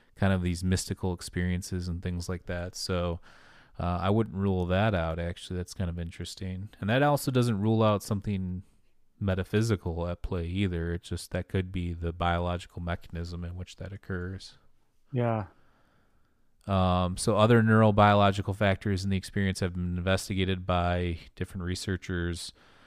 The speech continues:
Speaker 1: Uh, among the researchers and commentators who tend to emphasize naturalistic and neurological base for experiences, um,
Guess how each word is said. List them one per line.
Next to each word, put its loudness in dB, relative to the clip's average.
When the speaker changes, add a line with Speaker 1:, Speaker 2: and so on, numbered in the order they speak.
Speaker 1:
Uh, 0
among 2
the 2
researchers -2
and -6
commentators -2
who -20
tend -6
to -4
emphasize -2
naturalistic -4
and -6
neurological -2
base -2
for -14
experiences, -2
um, -2